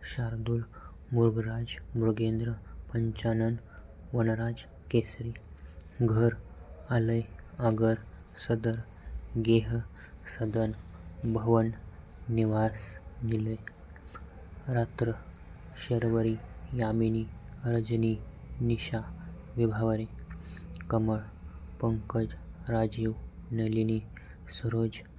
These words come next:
नीरज, पद्म, अरविंद. आकाश, ओम, वितान, ख,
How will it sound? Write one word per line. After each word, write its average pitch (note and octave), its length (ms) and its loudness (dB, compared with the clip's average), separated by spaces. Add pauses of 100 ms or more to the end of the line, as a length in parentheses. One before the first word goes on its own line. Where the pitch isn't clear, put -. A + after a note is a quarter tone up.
(320)
नीरज, A2 440 2 (640)
पद्म, A2 420 2 (600)
अरविंद. A2 460 2 (960)
आकाश, - 560 -6 (640)
ओम, A#2 260 4 (600)
वितान, A2+ 400 -2 (600)
ख, - 160 0